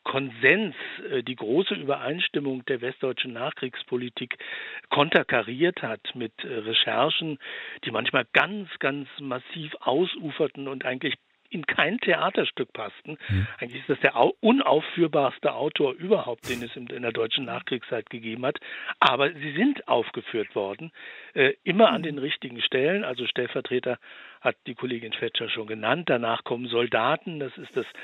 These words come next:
Speaker 1: äh, große Churchill-Stück von ihm und ein Stück, das heißt Guerillas, leider viel zu selten nachgespielt, das letztlich, ähm, ja, die, die un-, äh, die asymmetrischen Kriegsentwicklungen der Nachkriegszeit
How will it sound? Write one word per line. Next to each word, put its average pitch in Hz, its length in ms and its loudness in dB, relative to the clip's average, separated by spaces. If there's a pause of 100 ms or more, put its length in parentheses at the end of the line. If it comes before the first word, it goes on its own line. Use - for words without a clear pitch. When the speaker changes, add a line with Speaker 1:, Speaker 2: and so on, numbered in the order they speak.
(320)
Speaker 1:
äh, 113 200 4
große 120 340 -4
Churchill-Stück 151 800 2
von 147 200 -2
ihm 143 440 -4
und 123 200 -12
ein 113 120 -8
Stück, - 220 -2
das 135 160 -2
heißt - 220 -8
Guerillas, 139 640 6 (100)
leider 120 320 -4
viel 156 240 -6
zu 156 140 -8
selten 127 380 -6 (460)
nachgespielt, 135 760 2
das 117 100 0 (160)
letztlich, 123 500 -4 (360)
ähm, 120 340 2
ja, 135 400 6
die, 120 380 -8
die 120 320 -12 (160)
un-, 208 460 6
äh, 151 260 2 (120)
die 135 120 -6 (100)
asymmetrischen 160 880 0
Kriegsentwicklungen - 1400 0
der 120 140 0
Nachkriegszeit 123 720 0